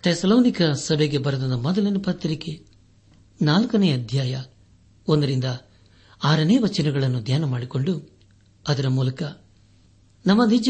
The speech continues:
ಜೀವಿತಕ್ಕೆ ಬೇಕಾದ ಅನೇಕ ಆತ್ಮೀಕ ಪಾಠಗಳನ್ನು ಕಲಿತುಕೊಂಡು ಅನೇಕ ರೀತಿಯಲ್ಲಿ ಆಶೀರ್ವಿಸಲ್ಪಟ್ಟಿದ್ದೇವೆ. ಇದೆಲ್ಲ ದೇವರಾತ್ಮನ ಕಾರ್ಯ ಹಾಗೂ ಸಹಾಯವಾಗಿದೆ. ದೇವರಿಗೆ ಮಹಿಮೆ ಉಂಟಾಗಲಿ.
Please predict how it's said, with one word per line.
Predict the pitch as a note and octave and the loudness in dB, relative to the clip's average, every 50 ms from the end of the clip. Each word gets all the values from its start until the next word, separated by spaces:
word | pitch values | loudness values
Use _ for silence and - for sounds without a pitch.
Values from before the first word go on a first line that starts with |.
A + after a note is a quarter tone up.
| C#4 C#4+ | 2 2
ಜೀವಿತಕ್ಕೆ | G#3 D3 E3 F3 E3+ E3+ - E3 D3+ - C3 | 2 2 2 2 2 2 0 0 -2 -2 -2
ಬೇಕಾದ | B2 C3+ B2 - D3 C3 B2 C#3 F#3 A3 C3+ F3 D4+ - _ _ - - - - - - - - - - _ _ _ _ - | 0 0 -2 0 -2 -2 0 -2 -2 -4 -4 -6 -12 -18 _ _ -20 -20 -20 -20 -20 -20 -20 -20 -20 -20 _ _ _ _ 0
ಅನೇಕ | D3+ D3+ E3 F#3 F#3+ F#3+ E3+ | 2 4 4 4 4 2 0
ಆತ್ಮೀಕ | C#3+ C#3 C#3+ C#3 - D#3+ D3+ C3 B2+ | -2 -2 -2 -4 -4 -4 -4 -2 -2
ಪಾಠಗಳನ್ನು | C3 A#2+ - C#3 C#3+ C3 D3+ C#3 D3 C#3 C3+ B2+ | -4 -4 -4 -4 -4 -4 -2 -4 -2 -4 -4 -4
ಕಲಿತುಕೊಂಡು | B2+ - D3 C3+ C3+ C3 D3+ - - B2+ B2+ C#3+ C3 C3 - - - - - - - - _ _ - - _ _ - - - - - | -2 -2 -2 -2 -2 -6 -6 -4 -4 -4 -2 -2 -4 -6 -8 -12 -20 -20 -20 -20 -20 -20 _ _ -20 -20 _ _ -20 -20 -16 -6 -2
ಅನೇಕ | C3 B2 C#3+ D#3+ G3 A#3+ B3+ - - | 0 2 4 4 4 4 4 2 2
ರೀತಿಯಲ್ಲಿ | G3 E3 D#3+ C#3+ - C#3+ C3 B2+ B2 B2+ D3+ - - - | 0 0 0 -2 -2 -2 -2 -2 -2 -4 -6 -8 -6 -4
ಆಶೀರ್ವಿಸಲ್ಪಟ್ಟಿದ್ದೇವೆ. | D3+ C#3+ - - F3 G3 - - D3+ B2+ - C#3+ - - - - - - - _ _ _ _ - _ _ _ _ - _ _ _ _ _ - _ _ _ _ - - - - - | -2 -2 -2 -2 -4 -6 -6 -6 -12 -12 -12 -12 -12 -12 -14 -14 -16 -18 -20 _ _ _ _ -20 _ _ _ _ -20 _ _ _ _ _ -20 _ _ _ _ -20 -20 -12 -2 0
ಇದೆಲ್ಲ | A3 A3 C#4+ C#4+ C4+ C4+ A#3+ G#3 D3+ C3 | 2 2 2 2 2 0 -2 -2 -2 0
ದೇವರಾತ್ಮನ | C3+ C#3+ E3 F#3+ G3 F3+ F3+ F3 - - D3 C#3 C#3 | 2 2 4 4 4 2 0 -2 -2 -2 -2 -2 -2
ಕಾರ್ಯ | C3 - C3+ C3+ C#3 C#3 C#3+ C#3+ | -2 -2 -4 -2 -2 -2 -2 -2
ಹಾಗೂ | C#3 C3+ B2+ C3 C3 | -2 -4 -6 -6 -6
ಸಹಾಯವಾಗಿದೆ. | B2+ - C#3+ B2 B2+ F3 G3+ F#3 D3+ C#3 B2+ C3 B2 C3 C3 C3 - _ _ _ _ _ _ _ _ - - - D#3 A#2+ | -6 -4 -4 -2 0 0 0 0 -2 -4 -6 -6 -6 -6 -8 -8 -12 _ _ _ _ _ _ _ _ -20 -16 -10 -4 0
ದೇವರಿಗೆ | - C3+ C#3+ C#3 C3 B2 C3 A#2 | 0 2 2 2 2 2 0 0
ಮಹಿಮೆ | A2 A#2 B2+ D3 D#3+ D#3 D3+ C#3 | 0 2 2 2 4 2 2 0
ಉಂಟಾಗಲಿ. | B2 B2 - - F3+ - - - - | -2 -2 -4 -8 -8 -10 -12 -16 -20